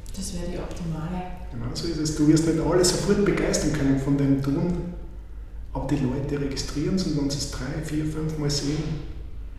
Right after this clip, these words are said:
Speaker 2: kannst du wahrscheinlich den einen oder anderen mit ins Boot holen. Und wie wir gesagt haben, der Schneeball, den du am Anfang ganz klein losrollst, wird dadurch immer größer, immer größer.
Speaker 1: Ja.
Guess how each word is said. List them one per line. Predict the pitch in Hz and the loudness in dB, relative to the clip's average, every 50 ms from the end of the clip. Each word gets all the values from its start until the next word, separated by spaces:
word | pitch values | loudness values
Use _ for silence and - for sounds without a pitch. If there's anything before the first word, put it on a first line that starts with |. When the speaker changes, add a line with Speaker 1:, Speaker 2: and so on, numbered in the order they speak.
| - - - | -10 -10 -8
Speaker 2:
kannst | - 127 131 139 135 - 151 | -8 -6 -4 -4 -2 -2 -2
du | 131 | -2
wahrscheinlich | 139 135 139 143 139 135 139 | -2 0 0 0 0 0 0
den | 151 139 127 | -2 -2 -2
einen | 123 123 127 143 147 139 | 0 0 0 0 0 -2
oder | 131 127 123 | -2 -2 0
anderen | 123 135 139 143 143 139 - - - 147 | 0 0 2 2 0 0 -2 -2 -4 -4
mit | 143 127 123 | -4 -4 -4
ins | - - - | -4 -6 -8
Boot | - - 127 123 | -8 -8 -8 -6
holen. | 127 127 123 120 - - - - - - - - - - - - - - - - - - - - - - - - - - - - - - | -6 -6 -6 -6 -6 -8 -8 -8 -10 -10 -10 -10 -10 -10 -10 -12 -12 -10 -10 -8 -8 -8 -8 -8 -8 -10 -10 -10 -10 -10 -10 -10 -10 -6
Und | 131 | -2
wie | 139 135 143 | 0 0 0
wir | 147 139 135 - | 0 0 -2 -4
gesagt | 135 - 143 139 - - - | -4 -4 -4 -4 -4 -4 -4
haben, | 143 139 - | -4 -4 -4
der | 135 131 | -2 -2
Schneeball, | 135 131 127 139 - 143 143 143 | -2 0 0 0 0 0 0 -2
den | 143 135 127 131 | -2 -2 -2 -2
du | 131 - - 139 | -2 -4 -2 -2
am | 127 127 | -2 0
Anfang | 123 127 - 143 139 139 135 - - | 0 0 0 0 0 -2 -2 -4 -4
ganz | - 151 165 - - - | -4 -4 -2 -2 -2 -2
klein | - - 143 139 143 147 147 151 151 - - | -2 -2 -2 -2 0 2 2 2 0 0 -2
losrollst, | - 143 143 - - 135 143 147 147 147 147 - - - - - - - - - - - - - - - - - - - - | -2 -2 -2 -2 -2 -2 -2 -2 -2 -2 -2 -4 -6 -8 -8 -10 -10 -10 -10 -10 -10 -10 -10 -10 -10 -10 -10 -10 -8 -6 -4
wird | 147 147 147 147 143 | -2 -2 -2 -2 -2
dadurch | 123 123 123 - 143 - - - | -4 -4 -4 -2 -4 -4 -4 -2
immer | 135 139 139 135 | -2 -2 -2 -2
größer, | - - - 123 127 - - - 135 | -4 -4 -4 -4 -4 -4 -4 -4 -4
immer | 127 131 135 131 | -4 -4 -4 -4
größer. | 131 127 123 120 123 123 123 - - - - - - - - - - - - - - - - - - - | -6 -6 -6 -6 -6 -6 -6 -6 -6 -6 -6 -8 -8 -10 -10 -8 -8 -8 -8 -10 -10 -8 -8 -8 -6 -6
Speaker 1:
Ja. | 269 | -6